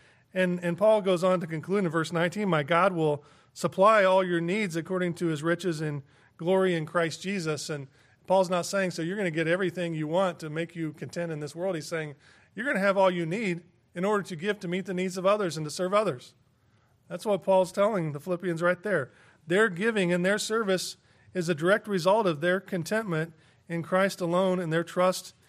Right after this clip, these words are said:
in God for dealing with the circumstances under which they are living for the sake of the gospel.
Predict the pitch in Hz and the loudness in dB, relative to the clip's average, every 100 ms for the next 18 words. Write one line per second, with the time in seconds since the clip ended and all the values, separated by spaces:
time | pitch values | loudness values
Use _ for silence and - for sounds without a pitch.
0 | _ _ _ 165 160 151 175 185 196 - | _ _ _ -4 -2 2 4 2 -2 -10
1 | _ _ _ - 170 160 139 131 147 180 | _ _ _ -2 0 0 -2 -12 -6 2
2 | 202 196 165 160 151 180 180 175 - 175 | 2 2 0 -2 -2 -2 0 -6 -2 -4
3 | 175 180 156 165 160 160 165 - 165 165 | -2 -4 -4 -6 -4 -4 -4 -6 -2 0
4 | 156 147 _ _ 160 196 196 147 127 _ | 0 -2 _ _ -2 2 2 0 -6 _
5 | _ _ 143 151 160 160 147 170 180 - | _ _ -10 -6 -6 -6 0 2 2 0
6 | - | -10